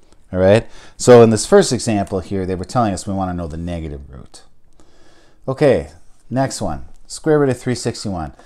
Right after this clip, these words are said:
So the way I do these is I know, I know that on these, when they're looking for the square root, um, they're, that there probably are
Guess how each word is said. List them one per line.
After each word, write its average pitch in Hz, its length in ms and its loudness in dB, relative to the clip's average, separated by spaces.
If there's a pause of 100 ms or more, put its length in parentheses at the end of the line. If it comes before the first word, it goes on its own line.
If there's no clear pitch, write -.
(220)
So 202 160 -2
the 185 80 0
way 220 260 4
I 135 200 0
do 120 260 -2
these 92 400 -6
is 120 180 -8
I 139 100 0
know, 160 440 -2
I 123 80 -4
know 131 260 0
that 127 260 2
on 104 280 -4
these, 98 280 -6
when 101 120 -6
they're 98 100 -6
looking 98 300 -8
for - 120 -10
the 92 80 -10
square 92 400 -8
root, 85 460 -10 (180)
um, 90 440 -8
they're, 104 360 -8
that 98 440 -8
there 95 120 -6
probably 107 800 -2
are 92 360 -4